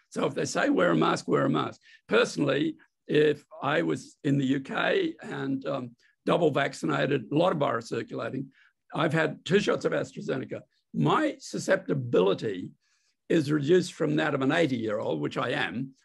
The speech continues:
to that of a fifty-year-old. So I can still catch this thing and die, but I'm much less likely to. So I would be wearing a mask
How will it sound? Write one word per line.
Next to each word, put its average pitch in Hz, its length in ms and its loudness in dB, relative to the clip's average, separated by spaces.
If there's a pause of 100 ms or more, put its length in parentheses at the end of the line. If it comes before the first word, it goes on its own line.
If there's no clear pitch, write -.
(120)
to 165 80 -6
that 165 160 2
of 160 80 -2
a - 40 -6
fifty-year-old. - 720 -2 (380)
So - 160 0
I - 80 2
can 392 160 2
still 269 240 2
catch - 300 -2
this - 200 -8
thing 156 220 2
and 135 120 4
die, 92 360 0 (340)
but 214 140 -2
I'm 165 180 4
much 196 280 2
less 165 280 0
likely 165 600 -2 (260)
to. 87 220 -10 (260)
So - 140 0
I 185 240 2
would 160 220 4
be 139 100 0
wearing 131 320 0
a 131 40 -2
mask 139 420 -4